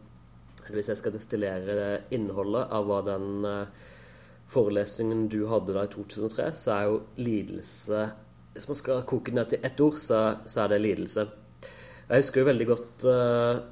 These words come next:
sommeren etter. Da var det jeg og en til som hadde sommerjobb på den samme folkehøyskolen,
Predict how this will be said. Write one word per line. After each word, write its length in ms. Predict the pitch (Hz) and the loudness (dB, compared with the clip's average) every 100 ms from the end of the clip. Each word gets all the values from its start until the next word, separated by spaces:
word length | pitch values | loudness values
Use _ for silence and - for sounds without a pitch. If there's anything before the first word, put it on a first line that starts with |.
| - | -6
sommeren 800 | - 151 113 98 98 113 127 131 - | 2 4 4 2 0 0 0 -2 -6
etter. 440 | - - - 156 202 - - - | -10 -10 -2 0 0 -6 -18 -4
Da 140 | 117 113 117 117 117 120 120 - - - - - | 0 2 4 4 4 2 2 -4 -18 -20 -20 -8
var 100 | - 123 | 0 2
det 140 | 123 - - - | 2 -2 -18 -10
jeg 200 | - 117 | 0 6
og 80 | 131 | 6
en 120 | 117 | 6
til 180 | 117 151 | 2 -2
som 220 | 180 135 123 | 0 0 2
hadde 640 | 123 104 104 107 110 110 | 0 2 2 4 2 2
sommerjobb 520 | 110 131 104 98 165 185 - - - | 2 2 2 4 2 2 -10 -20 -6
på 140 | 120 | -4
den 80 | 117 | 0
samme 200 | 123 110 | 0 0
folkehøyskolen, 600 | 113 104 98 - 123 196 | -2 -4 -6 -4 -4 -4